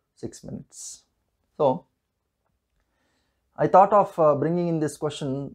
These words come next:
uh, so that you s-, uh, understand this question, and if the, in the exams by chance, uh, if this question, uh, triggers, you can use this method to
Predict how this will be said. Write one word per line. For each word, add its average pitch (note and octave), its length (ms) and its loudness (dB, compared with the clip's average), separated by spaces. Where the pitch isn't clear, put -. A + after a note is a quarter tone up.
uh, A#2+ 440 0
so B2+ 200 -6
that C3 220 0
you A2+ 680 -2
s-, - 320 -20
uh, - 100 -8
understand B2+ 580 -2
this A#2 180 -4
question, C3+ 460 -6
and B2+ 160 -2
if C3 120 -6
the, B2 160 -2
in B2+ 280 2
the B2+ 80 4
exams B2+ 480 0
by B2 160 -4
chance, C3+ 400 -4
uh, B2 220 0
if A2+ 60 -12
this C3 180 -6
question, C3 440 -4
uh, A2 640 -2
triggers, D3+ 540 2
you B2+ 140 -8
can B2+ 200 -4
use C#3+ 180 -4
this B2 200 -10
method A#2+ 340 -6
to C#3+ 200 -8